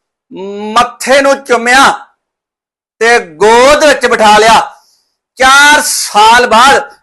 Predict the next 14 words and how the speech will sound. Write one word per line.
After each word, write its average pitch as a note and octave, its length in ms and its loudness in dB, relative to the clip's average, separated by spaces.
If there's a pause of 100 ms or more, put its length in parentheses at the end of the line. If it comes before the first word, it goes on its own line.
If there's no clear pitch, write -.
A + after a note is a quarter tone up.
(140)
ਗੁਰੂ G#3+ 220 0
ਪਿਤਾ A3 300 -2
ਜੀ A3 140 -4
ਦੇ A3+ 120 0
ਦਰਸ਼ਨ G3+ 500 -4
ਹੋਏ G#3 180 0
ਸਨ। A3 240 -2 (720)
ਇਹ D4 300 2 (200)
ਪਿਤਾ B3 340 0 (360)
ਪੁੱਤਰ A#3+ 380 -2
ਦੀ A#3+ 160 -6
ਪਹਿਲੀ D#4+ 680 -2
ਮੁਲਾਕਾਤ A3+ 600 0
ਸੀ। A3+ 280 -6